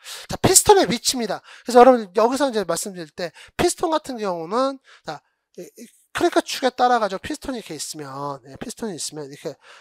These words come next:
제일 많이 올라갔을 때 뭐라 그래요? 여기 상사점, 네. 피스톤이 낮아졌을 때. 예, 이렇게 해서 이제 낮아졌을 때죠. 예, 이렇게. 그래서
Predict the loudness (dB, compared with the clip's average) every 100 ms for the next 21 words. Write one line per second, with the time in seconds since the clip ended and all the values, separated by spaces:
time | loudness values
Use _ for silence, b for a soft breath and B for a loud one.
0 | b _ _ _ _ _ _ 0 2 4
1 | 4 4 4 2 0 -12 -14 -14 -14 -18
2 | -16 -14 -12 -12 -12 -12 -14 _ -16 -16
3 | -20 _ _ _ _ _ _ b b -10
4 | -10 -4 -4 -4 -10 -12 -12 -14 -14 _
5 | -20 _ -20 -20 -20 -20 -20 -20 _ _
6 | _ _ _ _ _ _ _ _ _ _
7 | -8 -8 -10 -14 -18 -20 -20 -20 -20 _
8 | _ _ _ _ _ _ _ _ _ _
9 | _ _ _ _ _ _ _ _ _ _
10 | _ _ -20